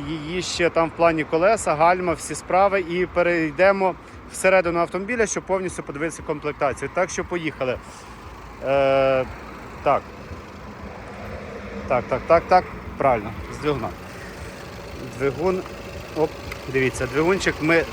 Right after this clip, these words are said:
трошки зверху сполоснули, бачите, не вимивали, бо є ще отакі от моменти. От. Дивіться. Все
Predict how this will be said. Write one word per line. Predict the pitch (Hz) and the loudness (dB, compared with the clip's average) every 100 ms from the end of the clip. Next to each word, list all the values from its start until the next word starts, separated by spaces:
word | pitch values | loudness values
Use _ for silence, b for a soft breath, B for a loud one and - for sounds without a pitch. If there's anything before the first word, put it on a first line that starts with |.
| - | 2
трошки | 165 160 160 | 4 4 4
зверху | 143 156 147 156 | 6 6 4 0
сполоснули, | - 170 160 220 185 | 0 -2 -2 -2 0
бачите, | 151 175 147 | 0 0 -2
не | 143 | -2
вимивали, | 143 151 156 190 202 156 | -2 -2 2 4 4 2
бо | 135 | -2
є | 135 156 | -2 -4
ще | - 147 | -6 -6
отакі | 143 147 - | -6 -6 0
от | 151 - | 0 0
моменти. | 151 143 120 113 107 98 - - - - - - - 123 | 0 2 0 -2 -6 -6 -8 -8 -6 -6 -8 -8 -2 0
От. | 117 - - - - - - - - - - - - - - - 123 | 0 -2 -8 -8 -8 -8 -6 -8 -6 -6 -6 -6 -6 -6 -6 -4 0
Дивіться. | 135 127 117 - 110 - - - - - 85 90 - - - - - - - - - - - - | 2 2 0 -2 -4 -4 -6 -6 -6 -6 -8 -8 -8 -8 -8 -8 -8 -8 -8 -8 -8 -8 -8 -4
Все | - 147 135 | 0 2 2